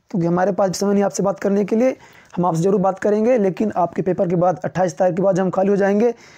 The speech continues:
तो आप सब इस बात करेंगे, तो कृपया आप कुछ दिन वेट करें। चलिए आगे चलते हैं। पन्द्रह, पन्द्रह कहता है कि दो मित्रों के बीच संवाद लिखिए। क्या कहता है? दो मित्रों के बीच संवाद लिखिए।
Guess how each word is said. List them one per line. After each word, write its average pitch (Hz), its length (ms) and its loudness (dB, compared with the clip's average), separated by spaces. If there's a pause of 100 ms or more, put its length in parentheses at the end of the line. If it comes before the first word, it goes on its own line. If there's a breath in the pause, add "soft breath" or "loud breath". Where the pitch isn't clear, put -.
(160 loud breath)
तो 190 80 0
आप 185 60 -2
सब 196 100 0
इस 175 100 0
बात 180 180 0
करेंगे, 202 280 0
तो 196 120 -4
कृपया 185 380 2
आप 185 120 -2 (720)
कुछ 185 100 0
दिन 180 220 2
वेट 180 120 0
करें। 185 300 -2 (1900 soft breath)
चलिए 180 240 2
आगे 175 180 0
चलते 165 320 -2
हैं। 156 240 -4 (680)
पन्द्रह, 185 260 -2 (680)
पन्द्रह 185 260 2
कहता 202 300 0
है 214 80 2
कि 196 60 0
दो 185 160 0
मित्रों 196 340 0
के 190 60 2
बीच 196 160 0
संवाद 185 400 0
लिखिए। 170 440 0 (180)
क्या 170 120 -2
कहता 208 260 0
है? 226 60 2
दो 180 140 0
मित्रों 190 540 -2
के 185 60 0
बीच 240 340 0 (420 soft breath)
संवाद 202 500 0 (580)
लिखिए। 170 420 0